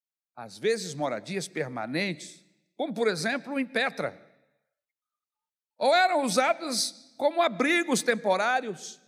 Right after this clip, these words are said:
sepulcros, cisternas, estábulos, ou até mesmo armazém, um lugar para se guardar mantimento. A primeira menção de caverna na Bíblia Sagrada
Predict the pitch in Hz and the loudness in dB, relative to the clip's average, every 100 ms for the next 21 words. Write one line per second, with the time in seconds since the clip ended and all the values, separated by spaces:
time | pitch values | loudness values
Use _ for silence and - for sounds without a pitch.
0 | _ _ _ _ _ _ - - 196 - | _ _ _ _ _ _ -6 -2 -2 0
1 | 277 285 254 233 185 - - _ _ _ | 0 0 -2 -6 -8 -12 -18 _ _ _
2 | _ _ - - 185 - 226 247 214 220 | _ _ -8 -4 -2 0 2 2 2 -2
3 | 208 - - - - _ _ _ _ _ | -4 -4 -8 -12 -20 _ _ _ _ _
4 | _ - 139 - 220 262 247 214 208 185 | _ -6 -4 0 2 2 2 0 0 -4
5 | - - _ _ _ _ - 294 330 311 | -10 -14 _ _ _ _ 4 4 6 4
6 | 285 294 339 247 311 277 - - _ _ | 4 2 2 0 -6 -8 -12 -20 _ _
7 | 277 302 359 285 269 320 294 185 - - | -2 2 4 4 4 2 2 -4 -12 -20
8 | - _ _ _ _ 233 311 277 285 277 | -20 _ _ _ _ -2 0 4 4 4
9 | 294 262 269 269 240 220 233 220 240 254 | 2 2 0 2 2 2 0 0 -2 -2
10 | 247 269 - - - _ _ _ _ _ | 0 -2 -4 -12 -20 _ _ _ _ _
11 | _ _ _ _ _ _ _ - 220 285 | _ _ _ _ _ _ _ -4 0 2
12 | 339 415 415 381 302 - - 302 381 359 | 4 4 4 2 2 2 2 4 4 4
13 | 247 185 233 214 185 160 247 254 180 190 | 0 -2 0 0 2 2 2 2 -2 -4
14 | 160 131 - 151 160 214 190 175 - 151 | -4 -4 -6 -8 -6 -4 -2 -2 -2 -2
15 | 139 196 208 165 131 | 0 0 0 -2 -6